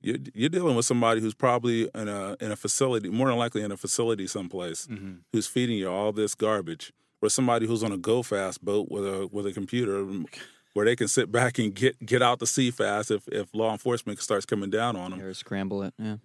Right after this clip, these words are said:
Speaker 1: Yeah. So you're, you're dealing with somebody, basically, you're dealing with individuals who are good at customer service like this.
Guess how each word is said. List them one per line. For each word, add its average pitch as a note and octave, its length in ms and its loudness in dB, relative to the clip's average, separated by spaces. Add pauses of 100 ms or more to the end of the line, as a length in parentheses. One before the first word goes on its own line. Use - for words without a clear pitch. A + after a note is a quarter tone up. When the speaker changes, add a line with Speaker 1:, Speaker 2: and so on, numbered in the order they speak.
(340)
Speaker 1:
Yeah. A2 140 -10 (800)
So - 80 -2
you're, A#2+ 300 0
you're C3 180 -2
dealing E3+ 260 4
with A2 100 2
somebody, A2+ 320 2
basically, A#2+ 440 2
you're A#2+ 100 2
dealing C#3+ 300 4
with A#2+ 120 2
individuals A2+ 720 0 (560)
who C3+ 140 2
are A2 160 2
good A#2+ 480 2
at G2+ 360 -4 (420)
customer A2+ 380 0
service G2+ 400 0
like D#2+ 180 -10
this. - 300 -12